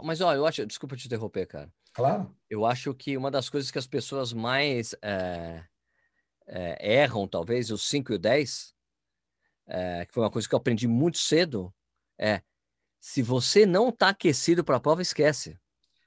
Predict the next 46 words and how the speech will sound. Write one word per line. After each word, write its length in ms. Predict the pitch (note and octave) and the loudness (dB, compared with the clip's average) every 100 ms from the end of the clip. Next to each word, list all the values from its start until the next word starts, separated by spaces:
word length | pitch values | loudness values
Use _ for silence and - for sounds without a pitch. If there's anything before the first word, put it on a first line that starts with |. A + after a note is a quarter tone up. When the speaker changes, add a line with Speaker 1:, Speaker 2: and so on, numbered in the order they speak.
| - | 2
Speaker 2:
Não, 140 | F#3 | 2
você 60 | - | 6
tá 100 | F3 | 8
morto, 420 | D#3 E3 C#3 - _ | 10 10 8 -2 _
você 80 | - | -2
tá 100 | D3 | 2
morto. 320 | G#3+ C3 C#3 | 4 6 6
Speaker 1:
É, 100 | D#3 | 6
é, 380 | E3+ C#3+ D3 D3 | 4 2 0 0
é, 40 | D3+ | 2
porque 300 | E3 D3 D#3 | 4 4 4
quanto 280 | G3+ G3 | 4 4
mais 340 | F3 F#3+ B3 - | 4 4 4 2
Speaker 2:
Tá 40 | - | 0
Speaker 1:
curta 300 | D3 F3+ C3+ | 6 8 8
Speaker 2:
morto. 100 | A#2 | 4
Speaker 1:
a 20 | - | 6
prova, 480 | B2 B2+ D3+ F3 - | 8 8 8 4 2
mais 440 | C#3 D#3+ G#3+ A3 | 2 6 6 6
aquecido 500 | A3 - F3 - F#3 | 4 4 2 2 0
você 140 | F3 E3+ | 0 0
tem 140 | F3 | 0
que 80 | E3 | 0
sa-, 140 | D#3+ | 2
mais 240 | B2+ D3+ F3+ | 4 4 2
aquecimento 420 | F3 F3 D3+ D#3 | 0 0 0 0
você 80 | D#3 | 0
tem 100 | D#3 | -2
que 80 | D3+ | -4
ficar. 220 | D#3 A#2+ | 2 4
Speaker 2:
Tá 60 | G2+ | 4
morto. 400 | C3+ C#3+ - - _ | 4 2 -2 -14 _
Speaker 1:
Então, 260 | A#2+ F#3 | 0 4
eu 20 | E3+ | 6
me 100 | F#3+ | 6
lembro 300 | D#3 F#3 B2 | 6 6 4
da, 260 | A2+ G#2 | 4 2
a 60 | C3 | 0
primeira 400 | D#3 D3+ A3+ D3 | 0 6 6 6
vez 200 | C#3+ D3 | 4 2
que 60 | |
eu 60 | A#2+ | -2
fiz 160 | C3 B2 | -4 0
quarenta 320 | A#2 A#2+ G2+ | 0 2 0
e 40 | |
cinco, 480 | - C3 E3+ - F2 | -2 -4 -4 -6 -12